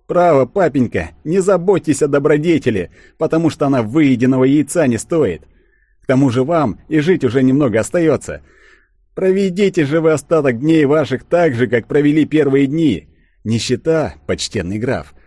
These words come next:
вам не к лицу. Я это сознаю тем более ясно, чем более постигаю ваш веселый характер.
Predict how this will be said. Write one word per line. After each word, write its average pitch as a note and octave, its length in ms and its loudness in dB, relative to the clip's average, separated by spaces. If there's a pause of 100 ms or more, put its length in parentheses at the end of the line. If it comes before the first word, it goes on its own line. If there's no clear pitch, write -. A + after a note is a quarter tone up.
вам G3 220 0
не G3 80 0
к G3 80 -14
лицу. G3 500 -4 (280)
Я A2+ 200 -2
это A2+ 160 -4
сознаю B2+ 420 0
тем A#2+ 220 -4
более B2+ 280 2
ясно, C#3 500 -2
чем E3+ 260 0
более E3 320 2
постигаю C#3+ 540 0
ваш C3 180 -2
веселый B2+ 400 0
характер. C#3+ 580 -4